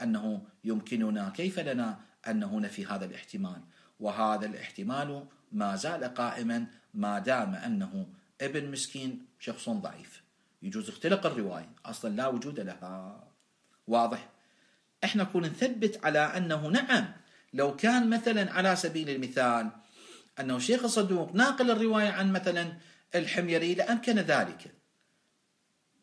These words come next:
مثلا أنه التعويذ وإلى آخره، لكن بالتالي الشيخ الصدوق ناقلها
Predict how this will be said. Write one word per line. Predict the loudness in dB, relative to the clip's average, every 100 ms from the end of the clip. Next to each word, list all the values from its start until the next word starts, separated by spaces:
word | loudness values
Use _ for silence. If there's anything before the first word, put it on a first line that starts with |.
| _ _ _ _ _ -6
مثلا | -2 0 -2 -4 -4
أنه | -4 -4
التعويذ | -6 -6 -4 -6 -6
وإلى | -8 -6 -8
آخره، | -8 -12 -10
لكن | -8 -8 -8 -12
بالتالي | -10 -8 -6 -8
الشيخ | -8 -10 -8
الصدوق | -8 -8 -8 -10 -8
ناقلها | -8 -6 -6 -6 -10